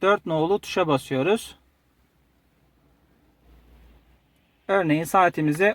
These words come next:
on bir on beş yapmak istiyoruz. Dakika ayarı için de beş nolu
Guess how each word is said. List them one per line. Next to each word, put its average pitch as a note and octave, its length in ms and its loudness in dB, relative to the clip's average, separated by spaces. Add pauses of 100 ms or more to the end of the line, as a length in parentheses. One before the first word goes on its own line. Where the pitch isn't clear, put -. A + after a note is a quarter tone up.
on F#3 300 0
bir F#3+ 320 2 (1500)
on F3 240 -2
beş E3+ 220 0
yapmak C#3+ 320 -2
istiyoruz. E3 600 0 (180)
Dakika G3+ 380 -2
ayarı F3 320 4
için D3+ 340 -2
de A3+ 200 4 (280)
beş F#3+ 320 0
nolu B2+ 380 -2